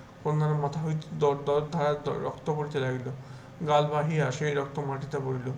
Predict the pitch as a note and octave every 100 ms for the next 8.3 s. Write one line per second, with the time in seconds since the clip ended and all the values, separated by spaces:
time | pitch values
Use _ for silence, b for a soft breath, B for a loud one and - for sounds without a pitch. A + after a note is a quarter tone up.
0 | B B B B B D3 D3+ D#3 D#3 -
1 | E3+ D#3+ D#3 D#3+ D#3 D3+ D#3 D3 D3 D3+
2 | F#3+ D3+ D3+ D3 D3 D3+ D3 D#3+ C#3+ C#3+
3 | C#3 D3 D#3 B B B B D#3+ D3+ -
4 | D#3 D#3 D3 D3 C3+ C#3 D3 C#3+ - D#3
5 | D#3 D#3 D3 C#3 D3 C#3+ C#3 C#3 D3 D#3
6 | B B B B D3+ D3+ D3 D3 D3 C#3+
7 | C3+ D3+ B2 A#2 - D3+ C#3+ D3 D3 E3
8 | E3+ E3+